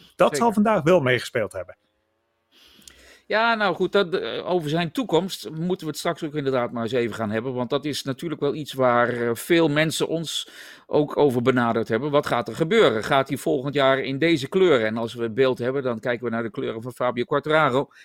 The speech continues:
Speaker 1: Petronas, Yamaha, Sepang Racing Team. Komt hij daar terecht? Nou, gaan we zo dadelijk, eh, nog wel even over spreken. Eh, we hebben een aantal namen genoemd.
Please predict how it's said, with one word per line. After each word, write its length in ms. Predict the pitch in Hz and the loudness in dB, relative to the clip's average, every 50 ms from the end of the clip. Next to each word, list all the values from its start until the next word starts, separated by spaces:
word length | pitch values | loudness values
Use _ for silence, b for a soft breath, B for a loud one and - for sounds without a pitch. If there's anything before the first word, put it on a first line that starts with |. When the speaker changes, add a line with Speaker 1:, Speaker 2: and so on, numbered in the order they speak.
| b b | b b
Speaker 1:
Petronas, 520 | - 147 - 165 180 180 170 170 156 127 | -6 -2 2 4 4 4 4 4 2 4
Yamaha, 640 | 139 156 151 165 170 170 156 143 147 151 - - - - - - | 4 2 4 4 4 4 4 4 4 2 2 0 -4 -12 -18 -14
Sepang 460 | - - - 147 - 160 156 165 - - | -10 -6 -6 -4 -2 -2 -2 -2 -4 -6
Racing 520 | 127 139 143 160 165 143 - 151 135 120 | -4 -2 0 0 0 -2 -2 -4 -6 -6
Team. 220 | - 139 127 123 | -6 -6 -6 -4
Komt 220 | - - 180 180 - | -2 -2 -2 -2 -2
hij 100 | 170 160 | -2 0
daar 200 | 160 156 151 135 | 2 2 2 0
terecht? 720 | - 147 139 156 147 - - - _ - - - - - - | -2 0 0 0 0 0 -4 -12 _ -20 -20 -20 -18 -8 -4
Nou, 180 | 139 113 - | -4 -4 -4
gaan 260 | - 147 143 143 143 | -2 -2 -2 0 2
we 160 | 139 139 135 127 | 2 2 2 4
zo 140 | 127 143 | 2 2
dadelijk, 440 | 135 151 143 139 135 135 135 110 - | 2 2 2 2 2 2 -2 -4 -4
eh, 140 | 127 110 120 | -4 -4 -4
nog 180 | 123 131 123 117 | -2 -4 -4 -2
wel 140 | 127 123 | 0 0
even 240 | 127 123 113 104 113 | 2 0 0 0 -2
over 240 | 92 117 113 110 117 | -4 -4 -4 -4 -8
spreken. 460 | - - 123 120 101 98 - - 151 B B B B B B B | -8 -6 -4 -2 -2 -2 -4 -10 -18 B B B B B B B
Eh, 240 | B 143 151 156 156 160 - | B 4 4 4 4 2 -2
we 180 | 156 139 165 | 0 2 4
hebben 240 | 165 208 214 208 196 | 4 6 6 4 2
een 120 | 190 185 - | 2 0 -2
aantal 300 | 208 208 180 185 156 147 | -4 -2 2 2 2 4
namen 400 | 131 120 123 165 196 202 208 - | 4 4 4 4 4 2 0 -2
genoemd. 640 | - 214 214 226 254 277 - - _ _ _ _ | 0 0 0 0 -2 -4 -6 -12 _ _ _ _